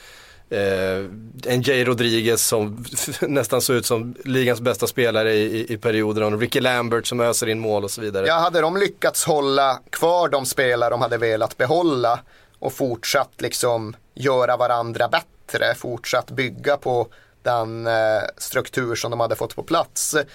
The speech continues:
Speaker 2: då tror jag ju absolut att de hade kunnat vara med och slåss om titeln i år. Inte för att Lallana ser ut som världens bästa spelare i Liverpool, nu blir det ju svårt att säga något om Luke Shaw, men inte för att Callum Chambers gör något intryck i Arsenal,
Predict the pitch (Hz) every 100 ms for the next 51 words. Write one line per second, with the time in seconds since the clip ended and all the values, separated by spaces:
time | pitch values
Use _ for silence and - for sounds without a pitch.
0 | - - 123 160 143 120 107 - 110 107
1 | - 110 - 143 151 143 131 117 120 113
2 | 113 113 110 104 - - - - 123 -
3 | - 123 110 104 151 - - 110 127 170
4 | - 135 156 - - 139 120 - 123 160
5 | 147 151 131 123 120 120 110 - 120 -
6 | 123 117 113 113 - 113 - 113 - 113
7 | 110 113 113 117 - - - 135 139 160
8 | 143 - 131 127 139 135 - 135 131 127
9 | 123 117 - 123 120 120 - 113 120 117
10 | 110 120 117 117 - 131 135 143 123 113
11 | 113 - 139 127 131 - 123 120 110 -
12 | 147 156 156 135 123 - 117 117 107 123
13 | 113 - 107 117 135 165 - - - 127